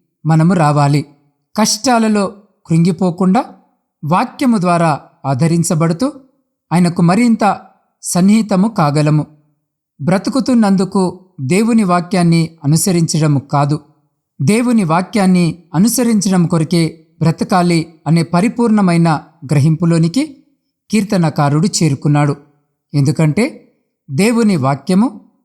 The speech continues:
మనుషులచే వ్రాయబడినప్పటికీ అవి మనిషి యొక్క స్వంత తలంపులు కావు, పరిశుద్ధాత్మ ప్రేరణతో వ్రాయబడినవి. అంతేకాదు, మనిషి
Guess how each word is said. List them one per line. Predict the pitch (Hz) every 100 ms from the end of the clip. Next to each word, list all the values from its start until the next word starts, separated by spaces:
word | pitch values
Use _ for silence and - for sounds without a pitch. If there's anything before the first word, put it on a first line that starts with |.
| _ _ 156
మనుషులచే | 180 247 254 233 233 214 196 - -
వ్రాయబడినప్పటికీ | 139 151 160 170 175 170 165 175 170 277 302 - _ _ _ -
అవి | 156 160
మనిషి | 160 233 262 247
యొక్క | 208 214
స్వంత | - 170 214 226
తలంపులు | 165 156 165 156 151
కావు, | - - 147 151 - _ _ _ _ _ _
పరిశుద్ధాత్మ | 170 214 247 165 170 214 233
ప్రేరణతో | 202 170 170 165 156 220
వ్రాయబడినవి. | 175 143 151 147 147 151 143 - _ _ _ _ 151
అంతేకాదు, | 151 165 156 156 160 277 - _ _ _ _ _ _ -
మనిషి | 156 247 - 254 220 -